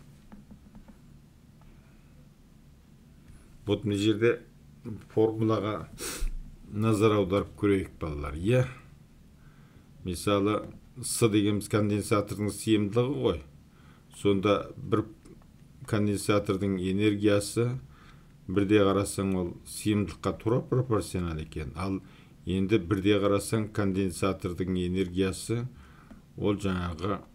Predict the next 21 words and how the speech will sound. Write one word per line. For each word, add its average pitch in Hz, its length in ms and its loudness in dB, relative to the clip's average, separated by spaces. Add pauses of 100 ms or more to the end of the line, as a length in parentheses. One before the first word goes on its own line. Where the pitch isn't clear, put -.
(1500)
сыйымдылыққа 101 840 -2
кері 104 300 2
пропорционал 87 720 -4
екен. - 240 -18 (1120)
Сонда 98 400 0
бұл 92 160 -2
қарама 104 380 2
қайшылық 101 400 0
шығып - 340 -2
тұр, 87 160 -2
иә. 95 240 -2 (1120)
Көрдің 90 320 -8
бе? 156 160 -6 (800)
Мысалы, 92 480 0 (160)
конденсатордың 98 840 2
сыйымдылығын 101 640 0
былай 104 240 2
жазатын 98 400 0
болсақ, 120 400 -2
мысалы, 90 380 -6
иә, 98 160 2